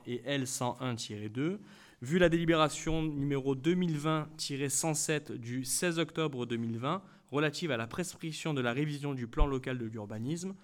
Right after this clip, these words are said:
vu le projet de P A D D réalisé par la commission municipale en charge de la révision du P L U, considérant la réunion de concertation publique du sept mars deux mille vingt-trois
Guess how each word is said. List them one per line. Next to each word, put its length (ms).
vu 160
le 100
projet 380
de 140
P 160
A 80
D 100
D 160
réalisé 380
par 160
la 80
commission 840
municipale 580
en 120
charge 240
de 60
la 100
révision 320
du 160
P 240
L 120
U, 140
considérant 580
la 140
réunion 260
de 80
concertation 640
publique 480
du 100
sept 320
mars 280
deux 100
mille 160
vingt-trois 400